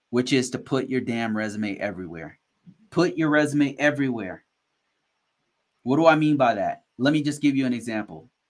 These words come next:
So you wanna put your resume, you want to put your resume on the top ten, I'm trying to find it in here, on the top ten sites,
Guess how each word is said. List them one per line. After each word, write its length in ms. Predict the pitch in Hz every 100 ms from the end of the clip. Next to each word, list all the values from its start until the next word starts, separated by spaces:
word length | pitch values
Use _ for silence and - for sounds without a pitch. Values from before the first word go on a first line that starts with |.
| _ _ _ -
So 380 | - 127 123 117
you 220 | 123 143
wanna 160 | 165
put 280 | 160 165 -
your 120 | 147
resume, 720 | 131 135 131 127 123 117 110 - _ _ _ _ _ _ _ _ _ _ _ _ _ -
you 180 | 139
want 260 | 156 160 156
to 400 | 151 139 135 - _ _ _
put 200 | 151 151
your 120 | 165
resume 600 | 151 131 131 127 120 117
on 160 | 113 113
the 120 | 107
top 440 | - - 131 147 -
ten, 360 | 165 143 127
I'm 340 | 110 - 92 95
trying 200 | - 113
to 80 | 95
find 280 | 107 98
it 100 | 92
in 100 | 90
here, 200 | 90 85 85 _ _ _ _ _
on 100 | 123
the 120 | 120 117
top 380 | - 143 160
ten 300 | - 156 143
sites, 600 | 135 - 113 - - -